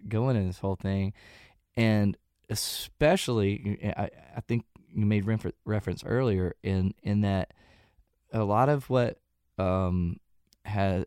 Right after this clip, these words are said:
I guess the public has known of Christian music is that, you know, if you like Blink one eighty-two, you're gonna love so-and-so. If you like, <laughs> you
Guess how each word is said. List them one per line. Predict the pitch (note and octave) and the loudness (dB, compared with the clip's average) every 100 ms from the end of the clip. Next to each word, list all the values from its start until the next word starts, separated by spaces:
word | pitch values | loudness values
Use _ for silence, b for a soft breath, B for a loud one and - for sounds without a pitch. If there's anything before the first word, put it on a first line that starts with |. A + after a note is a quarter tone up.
| _ _ _ _ _ - | _ _ _ _ _ -10
I | - F#2+ | -6 -2
guess | G2 - | -2 -2
the | G2+ | -4
public | - A2 B2 A2+ | -2 0 0 -2
has | F#2+ F#2 | -4 -2
known | F#2+ F#2+ G2 | 0 2 2
of | F2 - | -2 -8
Christian | - G#2+ - G2 F#2+ | -6 -6 -4 -2 2
music | G2+ G#2 F2+ - | 2 0 -2 -4
is | G2 F#2+ G2+ | -2 -2 -2
that, | F#2 F#2+ F#2 - b b b b | -2 0 -2 -6 b b b b
you | A#2 | 2
know, | B2 C3 | 4 4
if | - | 2
you | C3+ | 0
like | C3+ A#2+ | 2 2
Blink | A#2+ B2 - | 2 0 2
one | B2+ B2+ | 0 2
eighty-two, | A#2+ A#2 - | 2 0 0
you're | D3 G#2 F#2+ | 0 0 0
gonna | G#2 G2+ | 0 2
love | G#2 G#2+ G#2 | 2 0 -2
so-and-so. | - C#3 A#2+ F2 F2 D#2+ C#2 | -4 0 0 0 -4 -8 -8
If | - | -6
you | G2 | -4
like, | G#2+ A2 - - B2 | -2 -2 -4 -10 -4
<laughs> | |
you | C#3 | 0